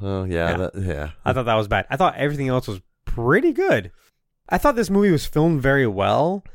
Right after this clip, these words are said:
Speaker 2: Uh, we'll get into it later, obviously. And so it, it's a nice kind of use the C G I only when you really need to. A lot of this scene is played in the dark.
Speaker 1: Yeah.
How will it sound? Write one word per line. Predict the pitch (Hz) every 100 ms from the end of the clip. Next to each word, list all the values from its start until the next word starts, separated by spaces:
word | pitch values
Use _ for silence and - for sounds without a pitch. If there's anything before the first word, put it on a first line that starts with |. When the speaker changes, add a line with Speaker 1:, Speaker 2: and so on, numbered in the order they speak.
| - _ _ -
Speaker 2:
Uh, | 143 143
we'll | 139
get | 143
into | 147 160
it |
later, | 123 123 151 165
obviously. | 165 180 208 202
And | 151 147
so | 131 156 135 127 120 -
it, | 147 143 - _ -
it's | 151 -
a | 131
nice | 143 147 151 165 - -
kind | - 147 143
of | 123 - - _
use | 139 160 170
the | 151
C | - 147
G | 131 139
I | 123
only | 120 123 120
when | 117 110
you | 104 95
really | 104 117 120 117
need | 104 104 107
to. | 135 135 147 - _ _ _ _ _
A | -
lot | 135 139 160
of | 151
this | 123 139
scene | - - 135 139 127 107 104 90 -
is | 135
played | - - 131 123
in | 117
the | 98
dark. | 90 120 90 - - _ _ _
Speaker 1:
Yeah. | 117 123